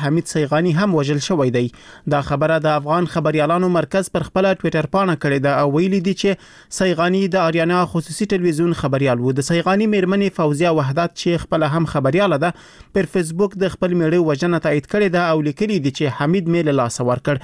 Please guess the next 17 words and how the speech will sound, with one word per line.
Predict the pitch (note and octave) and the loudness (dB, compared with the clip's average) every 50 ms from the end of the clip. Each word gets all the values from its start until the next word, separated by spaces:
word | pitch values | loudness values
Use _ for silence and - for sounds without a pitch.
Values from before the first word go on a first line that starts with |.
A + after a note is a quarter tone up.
| - - - - - - - | -10 -20 -20 -20 -10 -4 -2
طالبان | F#3 F#3+ G3+ F#3+ A3+ A3 A3 A3 | 0 0 2 0 0 0 0 0
وایي | A3 G#3+ G#3 F3 | 0 0 0 0
دې | G3+ G3 - G3+ | -2 -2 0 0
چاودنه | F#3 E3+ F3+ F#3 F#3 F3 - | -2 0 0 -2 -2 -2 -2
کې | F3+ E3+ - | -2 -2 -2
چې | F3 - - | -4 -2 -2
پر | D#3 C#3+ - | -4 -2 0
ټونس | D3+ D3+ D3+ C#3+ C3+ C3+ D#3+ | 0 0 0 0 -2 -2 0
ډوله | E3 F3 F3 E3+ E3 - - | 0 0 0 0 -2 -2 -2
ښاري | D3 C#3 D3 F3 F3 E3 | -2 0 0 2 0 0
موټر | D#3 C#3+ F3 F3 E3 E3 - D#3 C#3+ - - | 0 0 0 0 0 0 -2 -6 -6 -4 -2
شوې، | G#3+ G#3+ G3 F#3 F3+ - - - - - - F3+ F#3+ | 0 0 0 0 -2 -4 -10 -20 -20 -10 -2 0 0
یو | A3 A3 G3+ - F3+ | 2 2 0 -2 -4
کس | D3+ - - C#3+ | -4 -2 -2 -2
وژل | C3+ C#3+ D3 C#3 - - | 0 0 -2 -2 0 0
شوی | G3+ G3+ G3+ G3 G#3 F3+ | 2 2 2 2 2 2
او | E3 | 2